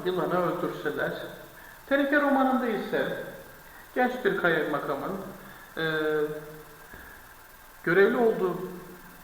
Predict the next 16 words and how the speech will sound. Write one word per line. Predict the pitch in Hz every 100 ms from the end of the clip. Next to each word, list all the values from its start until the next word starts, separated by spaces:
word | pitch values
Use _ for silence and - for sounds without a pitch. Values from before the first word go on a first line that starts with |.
| -
yere | 170 175
gitmesi | 165 160 - 147 - 190
ama | 233 202 165 143 - - 170
o | 196 190 - - - - -
hayallerine | 175 185 190 185 185
uygun | 202 190 185 180
şekilde, | 170 165 156 139 147 196 - - -
beklentilerine | 170 165 180 170 180 175
uygun | 175 170 170 175 170
şekilde | 175 156 151 147 - - - - - - -
güzelliklerle | 160 185 185 185 202 208 202
karşılaşmaması, | 196 190 196 208 202 170 147 -
halkın | 165 165 190
onu | 185 180
iyi | 170 170
karşılamaması, | 160 151 175 180 160 131 - -